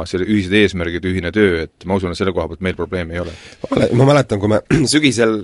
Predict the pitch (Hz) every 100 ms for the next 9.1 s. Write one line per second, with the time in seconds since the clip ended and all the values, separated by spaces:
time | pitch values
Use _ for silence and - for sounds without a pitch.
0 | 78 139 117 110 113 107 127 127 143 -
1 | - 113 104 104 110 123 135 101 101 -
2 | 135 110 - 143 135 117 151 147 110 123
3 | 120 101 110 104 - - 110 110 - -
4 | - - 113 156 180 127 104 110 101 98
5 | 135 143 104 - 107 175 - - 160 175
6 | - 92 101 98 131 131 120 156 131 104
7 | 104 165 127 104 123 127 101 95 98 -
8 | 107 139 131 147 131 139 135 135 - 113